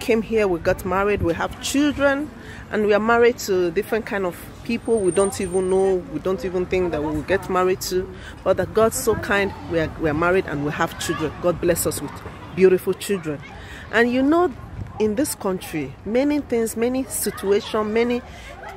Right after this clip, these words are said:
many cases where the government collect their children. Not really they want to collect the children. Sometimes those governments, they love to collect the children. I found out that those children they are really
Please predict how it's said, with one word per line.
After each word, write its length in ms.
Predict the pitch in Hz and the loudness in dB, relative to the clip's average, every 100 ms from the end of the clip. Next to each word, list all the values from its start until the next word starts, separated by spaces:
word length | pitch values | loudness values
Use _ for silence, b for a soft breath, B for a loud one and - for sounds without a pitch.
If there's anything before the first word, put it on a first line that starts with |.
| - 233 | -8 2
many 300 | 254 269 262 - - - | 4 4 2 -2 -12 -2
cases 560 | 240 240 247 233 - - - - | 0 0 -2 -6 -8 -10 -14 -6
where 300 | 220 233 220 175 175 | 4 4 4 0 -2
the 60 | |
government 680 | 160 208 202 202 214 - - - | 0 0 0 0 -2 -4 -10 -6
collect 520 | 165 170 196 - 139 | 0 2 2 -2 -6
their 160 | 156 143 | -6 -4
children. 540 | - - 214 156 139 - B B B | -4 -4 -4 -4 -6 -8 B B B
Not 360 | 247 302 427 349 | 2 6 6 4
really 260 | 311 302 262 | 2 2 2
they 120 | 196 | 4
want 200 | 226 - | 2 0
to 100 | - | -4
collect 380 | - 170 196 170 | -2 2 2 0
the 80 | |
children. 520 | - - 214 196 147 - B B B | -6 -6 -6 -6 -8 -8 B B B
Sometimes 680 | - - 392 381 294 240 175 | -4 0 0 0 0 0 0
those 220 | 302 - | -2 0
governments, 600 | 240 226 190 160 - - B B - | 2 2 2 -2 -4 -10 B B 0
they 240 | 208 214 | 2 4
love 240 | 226 294 - | 4 2 2
to 100 | 214 | -4
collect 380 | - 180 208 165 | 2 4 4 2
the 80 | |
children. 440 | - - 214 165 156 | -4 -4 -2 0 2
I 180 | 214 226 | 2 2
found 360 | - 403 415 | 0 2 4
out 300 | 330 294 - | 4 2 0
that 320 | 175 175 - - B B B B | 0 0 -6 -12 B B B B
those 320 | 175 294 392 - | 4 4 6 2
children 360 | 302 269 285 | 0 2 2
they 120 | 226 | 2
are 60 | 190 | 2
really 240 | 202 240 | 2 0